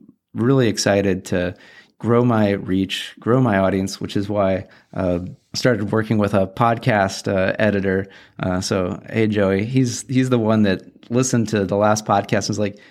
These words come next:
"Dude, you have a lot of ums, ahs, and you knows. I edit out a minute and a half.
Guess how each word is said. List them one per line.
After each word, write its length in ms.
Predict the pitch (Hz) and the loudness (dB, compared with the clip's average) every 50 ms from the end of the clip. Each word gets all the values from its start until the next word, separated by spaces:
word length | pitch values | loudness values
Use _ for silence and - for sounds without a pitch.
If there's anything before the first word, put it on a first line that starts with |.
| _ - 101 98 | _ -16 -10 -4
"Dude, 540 | 107 127 139 147 143 123 113 98 - - - _ _ _ _ - | 0 2 2 4 4 2 2 0 -4 -8 -14 _ _ _ _ -12
you 320 | 107 104 120 139 175 202 | -8 -4 -2 -2 0 2
have 260 | 156 151 151 151 123 | 2 2 2 2 2
a 60 | 110 | 0
lot 320 | 107 110 117 123 123 117 110 | 0 2 2 4 2 2 0
of 120 | 92 - - | -2 -6 -6
ums, 460 | - 113 131 139 143 143 143 139 131 - - - | -4 -2 0 0 0 0 0 -2 -2 -4 -4 -2
ahs, 420 | 104 110 120 120 123 127 120 - | 0 2 2 2 2 0 -2 -4
and 220 | - 95 104 107 | -4 -4 -2 0
you 80 | 104 104 | 0 0
knows. 560 | 101 113 131 131 127 123 123 120 113 110 - - - - _ _ _ _ | 2 2 2 4 4 2 2 0 -2 -4 -10 -14 -20 -20 _ _ _ _
I 180 | - - 104 113 | -8 -4 0 2
edit 260 | 123 135 135 123 117 | 2 2 2 2 2
out 440 | 120 117 120 120 123 120 - - _ _ _ | 2 2 4 2 2 0 -4 -10 _ _ _
a 20 | |
minute 380 | 339 311 339 349 359 349 311 262 | -14 -12 -8 -4 -4 -2 -2 -2
and 80 | 240 233 | 0 2
a 80 | 220 | 2
half. 420 | 214 214 202 190 196 190 - - | 4 4 4 2 0 0 -2 -6